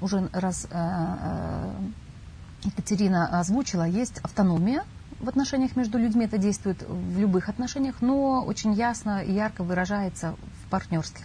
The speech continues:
отношениях у мужчины и женщины. А есть близость. И там, где есть автономия, там есть сексуальность и притягательность сексуальная. Всегда нас очень, когда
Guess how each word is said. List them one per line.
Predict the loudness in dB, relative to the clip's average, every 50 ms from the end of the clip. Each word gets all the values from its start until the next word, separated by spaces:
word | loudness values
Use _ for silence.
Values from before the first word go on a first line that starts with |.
| -10 -6
отношениях | -6 -6 -6 -2 -2 -2 -2 0
у | -2
мужчины | -4 -4 -2 -2 -2 -2
и | 0
женщины. | -2 -2 -4 -6 -8 -10 -10 -10 -10 -10 -12 -14 -14 -14 -14 -14 -14 -14 -8 -4
А | -2
есть | 0 2 2 2 0 0 -4 -4 -2
близость. | 2 4 6 6 6 6 4 4 0 -4 -6 -8 -12 -16 -16 -16 -16 -16 -16 -16 -16 -16 -18 -16 -16 -16 -16 -16 -16 -16 -4 -4
И | -2
там, | 0 2 4 6 6 6
где | 6 4 2
есть | 2 2 -2
автономия, | -4 -2 2 4 6 6 6 6 6 4 4
там | 2 4 4 6
есть | 6 4 2
сексуальность | -2 -4 -2 2 4 4 4 4 4 4 2 0 -2 -6
и |
притягательность | -8 -6 -6 -2 0 2 2 2 2 2 0 -2 -4 -2 -4
сексуальная. | -6 -6 -4 -2 0 0 2 2 2 2 0 -2 -2
Всегда | 2 4 6 6 6
нас | 6 4 4 0
очень, | -2 -2 -2
когда | -2 0 0 2 2 2 2